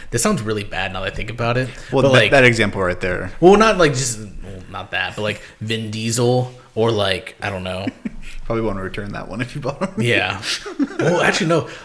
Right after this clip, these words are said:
Speaker 1: I want, I want a bald guy like Jeff, but just a little bit more muscular. And
Speaker 2: The Rock. <laughs>
Speaker 1: Oh, The Rock. Ooh.
Speaker 2: There we go.
Speaker 1: Rock with white face on. That's, that might get her going.
Speaker 2: Oh, boy.
Speaker 1: Okay, so yeah,
Speaker 2: Okay, uh,
Speaker 1: any
Speaker 2: so,
Speaker 1: man.
Speaker 2: so for my, uh, my first one,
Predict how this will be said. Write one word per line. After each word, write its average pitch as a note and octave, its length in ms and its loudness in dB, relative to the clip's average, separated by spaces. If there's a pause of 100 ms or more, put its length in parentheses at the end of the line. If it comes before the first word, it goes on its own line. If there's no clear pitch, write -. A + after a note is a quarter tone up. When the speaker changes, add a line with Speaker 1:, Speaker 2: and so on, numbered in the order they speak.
Speaker 1:
I A#2 80 0
want, B2+ 340 2
I A2+ 60 -2
want B2+ 240 2
a C#3 40 0
bald A2 320 2
guy G2+ 140 -2
like G#2 240 -4
Jeff, G#2 320 -4
but - 80 -10
just - 160 -8
a G2+ 60 -8
little G#2 160 -6
bit G2+ 60 -10
more G#2 120 -6
muscular. G2+ 560 -6
And G2 180 -8
Speaker 2:
The G#2 120 -4
Rock. - 480 -4
<laughs> - 260 -4
Speaker 1:
Oh, A#2 200 -4
The G#2 200 -4
Rock. B2 320 4 (260)
Ooh. A#2+ 280 4
Speaker 2:
There A#2 100 4
we G#2+ 120 0
go. B2+ 360 4
Speaker 1:
Rock A#2 320 4
with A#2 120 -2
white G#2+ 240 -2
face C3 260 -2
on. D3 300 -2 (540)
That's, G#2+ 300 -4
that G#2+ 180 -4
might A#2+ 180 0
get G#2+ 100 0
her G2+ 80 -4
going. G#2+ 400 -4 (960)
Speaker 2:
Oh, B2+ 100 -2
boy. G#2 320 0 (420)
Speaker 1:
Okay, G#2+ 280 -4
so B2+ 140 -2
yeah, A#2+ 80 8
Speaker 2:
Okay, A#2 400 4
uh, A#2+ 180 4
Speaker 1:
any C3 140 4
Speaker 2:
so, B2 60 4
Speaker 1:
man. G#2 400 -2
Speaker 2:
so A2+ 280 0 (120)
for - 180 -8
my, G#2 200 0
uh, G2 220 0
my G2 420 -8 (180)
first - 220 -6
one, F#2 380 -8